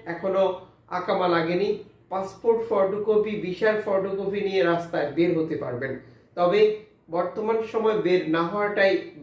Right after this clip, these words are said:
বেটার। এছাড়া আপনার কোম্পানি, আপনার যে মন্দুব বা আপনার যে ব্রাক বা বিভিন্ন তথ্য, আপনি যা জানেন তাই বলবেন। কারণ বর্তমান সময়ে আপনার কোম্পানির বিরুদ্ধে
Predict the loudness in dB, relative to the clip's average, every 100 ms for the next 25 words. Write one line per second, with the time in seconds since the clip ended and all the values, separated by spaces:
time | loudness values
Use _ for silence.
0 | 0 2 2 -2 -4 -16 _ _ _ _
1 | _ 0 0 0 0 2 0 -4 -16 -10
2 | -6 -2 -4 -4 -4 -2 0 2 2 0
3 | -6 -16 -10 -6 0 2 0 -4 -14 -10
4 | 0 0 0 -4 -10 -4 -2 0 2 2
5 | 0 -6 -18 _ -2 0 0 -6 -2 0
6 | 0 2 2 2 0 0 0 -4 -10 -10
7 | -4 -2 -4 -10 -10 -6 -4 0 0 0
8 | -2 -4 -2 0 0 2 2 2 0 0
9 | -2 -6 -4 0 0 0 -2 0 -2 -4
10 | -16 _ _ _ _ _ -4 2 2 2
11 | -2 -2 0 0 0 0 -2 -2 2 4
12 | 4 2 -4 -4 -4 -4 -2 -2 0 0
13 | 0 0 -2 2